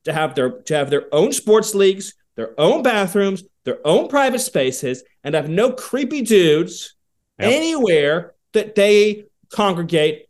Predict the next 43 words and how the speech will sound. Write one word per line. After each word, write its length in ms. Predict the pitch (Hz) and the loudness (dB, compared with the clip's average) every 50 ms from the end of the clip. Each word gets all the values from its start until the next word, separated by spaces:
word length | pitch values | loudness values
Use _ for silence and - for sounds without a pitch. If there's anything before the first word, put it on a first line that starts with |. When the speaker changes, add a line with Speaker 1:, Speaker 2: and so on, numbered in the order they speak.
| _ - | _ -6
Speaker 1:
in 160 | 156 156 156 | -4 -4 -4
privacy. 540 | 151 - 175 147 139 127 110 107 - - - - _ _ _ _ _ _ _ _ _ _ _ - | -4 -4 -4 -2 -2 -4 -6 -8 -12 -16 -20 -20 _ _ _ _ _ _ _ _ _ _ _ 2
Speaker 2:
Yeah, 280 | 175 208 208 185 160 | 2 2 4 4 0
I, 300 | 139 151 175 185 175 185 | 0 0 0 2 2 2
I 20 | 196 | 2
mean, 200 | 196 196 185 190 | 2 2 2 2
and 120 | 185 190 | 2 2
that's 200 | 214 226 202 - | 2 2 2 2
the, 120 | 170 170 165 | 2 2 4
I 120 | 156 170 | 4 2
mean, 160 | 175 180 175 | 0 0 0
it 240 | 180 160 190 170 135 | 0 0 0 2 2
does 260 | 208 220 220 185 - | 4 2 2 2 0
feel 260 | - 185 214 202 190 | -2 0 2 2 4
like, 300 | 170 160 156 147 - - _ _ _ _ _ _ _ - | 4 2 0 -2 -6 -12 _ _ _ _ _ _ _ -6
you 100 | - 151 | -4 -2
know, 80 | 151 147 | 0 0
again, 240 | 147 147 175 151 | 0 0 0 0
when 100 | 147 151 | 0 0
you 120 | 147 156 156 | 0 2 2
look 180 | 156 180 - | 2 2 0
at 80 | 185 175 | -2 -4
the 100 | - 156 | -4 -6
stories 460 | 123 - 180 170 170 175 175 170 - | -6 -2 0 2 2 2 0 0 -2
about 340 | 165 147 143 160 156 156 156 | -2 -2 0 0 -2 0 -2
that, 180 | 151 151 156 160 | -2 -2 -2 -2
"Oh, 120 | 160 254 285 | -2 -2 0
they're 120 | 294 277 269 | 0 0 0
never 240 | 285 302 302 294 269 | 0 0 0 0 0
gonna 180 | 262 233 214 | 0 -4 -4
do 160 | 165 175 220 190 | -4 -4 -6 -4
something 260 | - 226 208 208 196 | -4 -4 -4 -2 -2
in 80 | 190 | -2
a 60 | 175 147 | -4 -2
bathroom," 440 | 123 160 165 175 - 180 180 170 | -4 -4 -4 -4 -2 -2 -2 -2
and 120 | 170 165 175 | -2 -2 -2
yet 240 | 190 196 175 151 135 | -2 -4 -4 -4 -4
there, 240 | 220 247 226 - - | -4 -4 -4 -4 -2
there 140 | 240 247 247 | -2 -2 -2
seems 280 | - 277 269 269 233 | -2 -4 -4 -2 -2
like, 140 | 262 240 185 | -2 -4 -4
the, 100 | 214 208 - | -6 -8 -6
like, 160 | 180 208 185 | -4 -4 -4